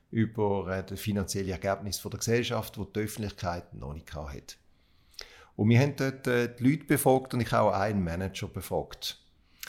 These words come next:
Und wir sind dort, äh, das ist eine sehr hektische Zeit gewesen und, äh, die, die Leute bei dem Unternehmen sind unter grösster Anspannung gestanden, äh, wegen deren Untersuchung. Und das haben wir denen auch angemerkt.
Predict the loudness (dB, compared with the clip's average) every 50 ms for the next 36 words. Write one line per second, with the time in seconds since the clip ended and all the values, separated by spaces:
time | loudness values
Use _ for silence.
0 | -16 _ _ 2 2 2 2 2 0 0 2 2 2 2 0 -2 -4 -2 2 2
1 | 4 2 2 0 0 0 2 2 2 -2 -4 -2 0 0 2 2 0 0 -2 -4
2 | -6 -6 -4 -4 -4 -4 -4 -4 -4 -2 0 0 0 0 2 0 0 0 0 0
3 | -2 -2 -6 -4 -2 0 0 0 0 -2 -2 -2 -2 -4 -4 -6 -6 -10 -14 -20
4 | -20 -20 -10 -6 -4 -2 -2 -2 -2 -4 -6 -4 -6 -4 -2 -2 -2 -2 -4 -6
5 | -6 -4 -2 -2 -2 -4 -4 -4 -4 -2 -2 -2 -2 -2 -4 -4 -6 -6 -6 -8
6 | -8 -8 -4 -4 -2 -2 -2 -4 -4 -4 -4 -4 -6 -6 -6 -6 -6 -6 -8 -10
7 | -8 -6 -6 -6 -6 -6 -6 -8 -10 -10 -12 _ -20 -20 -20 -20 -20 _ -20 -10
8 | -6 -4 -2 -2 -4 -6 -8 -8 -6 -4 -2 -2 -2 -2 -4 -4 -4 -6 -6 -8
9 | -8 -8 -8 -6 -4 -2 -2 -2 -2 -4 -6 -8 -8 -10 -14 -20 -20 _ -20 -20
10 | -20 _ _ -4 -4 -4 -2 -2 0 0 0 0 -2 -4 -4 -4 -2 -2 -2 -4
11 | -4 -4 -4 -4 -6 -6 -8 -8 -6 -6 -6 -6 -10 -12 -16 -18 -18 -20